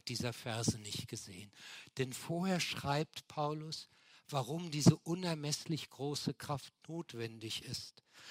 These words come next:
Und dann erkannte ich, es geht jetzt mehr um irgendeine charakterliche Problematik, die wir vielleicht haben, Schwäche, körperliche Schwäche oder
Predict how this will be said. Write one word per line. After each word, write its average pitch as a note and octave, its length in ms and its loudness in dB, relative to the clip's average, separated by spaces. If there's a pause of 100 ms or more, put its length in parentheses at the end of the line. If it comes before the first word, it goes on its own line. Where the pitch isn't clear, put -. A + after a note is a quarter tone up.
(140)
Und C3+ 140 -2
dann D3+ 160 4
erkannte D#3+ 480 2
ich, D3+ 180 2
es - 180 -2
geht - 220 -2
jetzt - 240 4
mehr C#3+ 240 4
um B2 140 -4 (420)
irgendeine A#2+ 800 2 (420)
charakterliche A#2+ 920 2
Problematik, A#2+ 960 2
die B2+ 160 -2
wir B2+ 120 0
vielleicht B2+ 480 2
haben, A#2+ 260 0
Schwäche, B2+ 600 6
körperliche B2 680 0
Schwäche A#2+ 520 -2
oder A2+ 240 -4